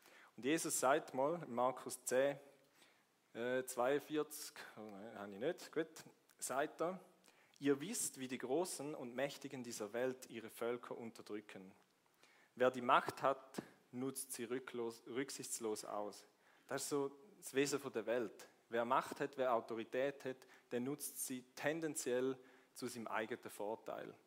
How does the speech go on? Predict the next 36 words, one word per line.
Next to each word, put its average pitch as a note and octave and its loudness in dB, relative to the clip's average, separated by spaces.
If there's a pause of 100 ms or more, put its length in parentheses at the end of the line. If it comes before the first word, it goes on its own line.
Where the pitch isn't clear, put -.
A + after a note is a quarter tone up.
Dass A2 -6
er C#3 -4
am B2+ -10
Schluss C3 -4
er B2+ 2
gut B2+ -2
dasteht, A2+ 0
dass A2 -2
er C3+ 4
mehr C3+ 0
Profit B2 -8
hat, A#2 0 (540)
ähm, A2+ 0
und A#2 -6
weich A#2 6
mit B2 -6
den G#2+ -2
anderen A2+ 0
ist, G#2+ -6
ist - -10
oft - -10 (220)
egal. F#2+ -4 (800)
„Aber C3 8
so G3+ 6
soll C3+ 4
es A#2+ -4
bei D#3 6
euch C3+ 0
nicht A#2+ -4
sein. G#2 -6
Im C3+ -4
Gegenteil, D3+ -2 (440)
wer C3 8
groß D#3+ 4
sein F#3 4
will, C3+ 2